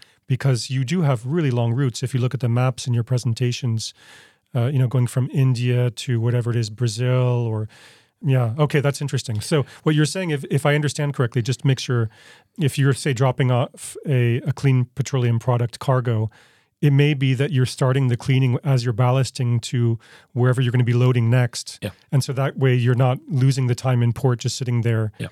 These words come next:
Speaker 1: scrubbing and everything. That's fascinating. Okay.
Speaker 2: So, so, and, uh, and, and the car bus, they have only three of the seven cargo compartments,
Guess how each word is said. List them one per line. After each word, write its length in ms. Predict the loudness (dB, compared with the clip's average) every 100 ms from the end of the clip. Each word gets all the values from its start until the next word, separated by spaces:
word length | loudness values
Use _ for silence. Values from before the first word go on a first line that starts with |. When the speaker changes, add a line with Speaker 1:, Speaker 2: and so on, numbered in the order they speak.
| _
Speaker 1:
scrubbing 420 | -8 -2 0 0
and 80 | -2
everything. 300 | -4 -4 -2
That's 200 | -2 -4
fascinating. 540 | -2 -4 -4 -8 -8 -4
Okay. 260 | -4 -4 -6 _ -16
Speaker 2:
So, 380 | -12 -6 -6 -6
so, 220 | -6 -8 -2
and, 200 | 0 0
uh, 160 | -2 -2
and, 220 | -4 0
and 140 | 0
the 40 | 0
car 240 | 0 0
bus, 340 | 2 -2 -4
they 200 | -6 -4
have 160 | -2 0
only 380 | 0 0 -2 -4 _ -20
three 520 | -20 -10 -2 -2 -2 -8 -8
of 160 | -4
the 80 | -4
seven 600 | -6 -8 -4 -4 -4 -8 _
cargo 540 | -6 -4 -2 -4 -6 -8 -14 -8
compartments, 760 | -4 0 -2 -2 -10 -10 -12